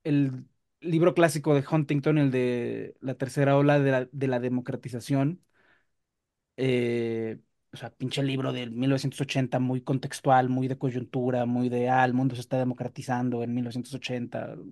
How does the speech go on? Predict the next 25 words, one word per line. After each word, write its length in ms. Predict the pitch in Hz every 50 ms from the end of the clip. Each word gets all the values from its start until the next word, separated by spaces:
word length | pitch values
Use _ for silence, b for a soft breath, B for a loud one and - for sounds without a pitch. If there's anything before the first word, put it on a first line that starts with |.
| - _ -
empieza 360 | 120 127 123 - 131 - 135
el 60 | 127
optimismo, 540 | 127 - - 131 123 127 127 120 123 120 120
etcétera". 480 | 117 - - 120 - 127 123 120 139 - _ _ _ _ _ _ _ _ _ _ _ _ _ _ _ _ _ _ _ _ _ _ _ -
Eh, 640 | 147 147 143 139 135 135 131 135 135 131 127 127 -
vale, 260 | 151 151 147 147 160
vale 240 | 151 151 156 170 175
la 160 | 165 156 -
pena, 220 | 165 160 156 151 143
o 20 |
sea, 180 | 156 156 139 135
la, 220 | 135 135 135 143 139
la 160 | 147 143 147
última 340 | 165 165 139 196 185 180 160
edición, 380 | 151 143 - 175 175 160 165 151
la 100 | 139 -
que 80 | 127
acaba 160 | - 143 143
de 40 | 139
salir 220 | - 135 131 139 139
ahorita 260 | 139 139 135 - 147
en 60 | 143
dos 120 | 127 127 131
mil 140 | 135 135 135
veintiuno, 520 | 143 139 135 - 156 151 143 135 123 156